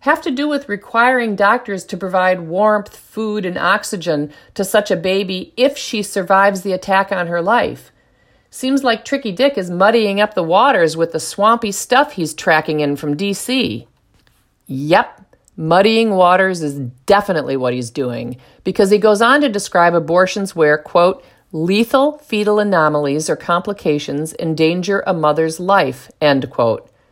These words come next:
Yet another circumstance that's irrelevant to a bill that requires doctors to treat newborns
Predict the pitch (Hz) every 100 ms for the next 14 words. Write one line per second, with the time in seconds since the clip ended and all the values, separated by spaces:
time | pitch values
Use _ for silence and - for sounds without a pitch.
0 | _ _ _ 117 127 131 156 180 269 349
1 | 285 220 202 180 170 175 147 135 - 143
2 | - - 147 170 170 160 156 151 - 170
3 | 147 135 160 143 139 139 - - 175 165
4 | - 165 165 160 151 151 160 170 160 -
5 | 147 - 185 - 156 170 202 160 135 127
6 | 135